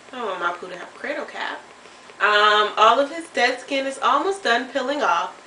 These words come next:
except his feet, like, his, um,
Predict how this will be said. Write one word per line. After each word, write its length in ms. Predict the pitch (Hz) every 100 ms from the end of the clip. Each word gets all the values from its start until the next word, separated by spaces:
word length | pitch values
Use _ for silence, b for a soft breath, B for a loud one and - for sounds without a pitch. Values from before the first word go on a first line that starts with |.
| B B B
except 640 | 214 - - 254 240 - 226
his 420 | 233 214 - - - - -
feet, 340 | 240 269 - -
like, 240 | 185 185
his, 280 | 220 196 185
um, 220 | 190 185